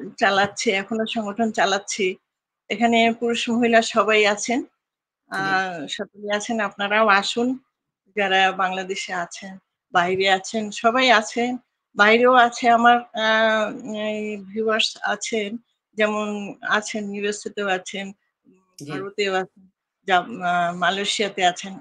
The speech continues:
Speaker 1: বাইরে থেকে ওনারা আমার সাথে যোগাযোগ রাখেন। আমিও যোগাযোগ করি। তো
Speaker 2: বাহ!
Speaker 1: এ পর্যন্তই। আমি আরেকটি
Speaker 2: অনেক,
Speaker 1: কবিতা
Speaker 2: অনেক শু-, শুভকামনা
Speaker 1: আমার
Speaker 2: থাকলো
Speaker 1: বইগুলো আমি
Speaker 2: আপনার এই সংগঠনের জন্য,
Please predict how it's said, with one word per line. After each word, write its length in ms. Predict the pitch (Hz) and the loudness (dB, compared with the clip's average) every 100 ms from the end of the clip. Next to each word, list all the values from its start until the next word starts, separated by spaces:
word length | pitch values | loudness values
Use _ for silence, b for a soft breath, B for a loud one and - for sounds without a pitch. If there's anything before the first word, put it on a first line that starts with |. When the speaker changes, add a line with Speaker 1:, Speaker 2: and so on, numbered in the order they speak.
| - | -8
Speaker 1:
বাইরে 380 | 208 214 240 247 | -2 0 0 -2
থেকে 320 | 240 233 208 | -4 -2 0
ওনারা 480 | 185 185 185 175 165 | -2 -2 0 0 0
আমার 160 | 170 | -4
সাথে 280 | - 156 175 | -10 -18 _
যোগাযোগ 400 | 180 170 165 165 | -10 -10 -12 -12
রাখেন। 300 | 156 160 - 180 _ _ _ | -12 -12 -16 -20 _ _ _
আমিও 300 | - 180 196 | -10 -8 -8
যোগাযোগ 460 | 202 196 185 180 180 - | -4 -4 -4 -6 -8 -10
করি। 260 | - 185 - _ _ _ _ _ _ _ _ _ _ _ _ _ - | -14 -14 -20 _ _ _ _ _ _ _ _ _ _ _ _ _ -2
তো 320 | 220 220 220 | 0 0 0
Speaker 2:
বাহ! 160 | - | -2
Speaker 1:
এ 80 | 220 | -2
পর্যন্তই। 760 | 226 220 208 233 233 - 240 381 - _ _ | 0 0 0 -4 -4 -2 -2 -2 -10 _ _
আমি 480 | 208 214 214 202 202 196 _ _ _ _ _ _ _ _ _ _ | -12 -8 -8 -6 -6 -8 _ _ _ _ _ _ _ _ _ _
আরেকটি 400 | 190 185 185 - | -6 -6 -8 -4
Speaker 2:
অনেক, 260 | 175 185 196 | -2 0 0
Speaker 1:
কবিতা 220 | 208 185 | 0 2
Speaker 2:
অনেক 240 | 180 - - | 2 -2 -8
শু-, 320 | - - - _ | -10 -8 -10 _
শুভকামনা 680 | - 165 170 165 165 160 | -16 -10 -6 -4 -2 -2
Speaker 1:
আমার 120 | 220 - | -2 -2
Speaker 2:
থাকলো 160 | 151 | -2
Speaker 1:
বইগুলো 160 | - 160 | -2 -2
আমি 320 | 156 - - | -2 -4 -4
Speaker 2:
আপনার 260 | 147 147 143 _ _ _ _ _ _ | -4 -6 -10 _ _ _ _ _ _
এই 200 | - 160 | -12 -10
সংগঠনের 760 | 160 170 156 151 160 160 165 147 | -8 -10 -10 -10 -10 -10 -10 -10
জন্য, 260 | 151 151 | -12 -12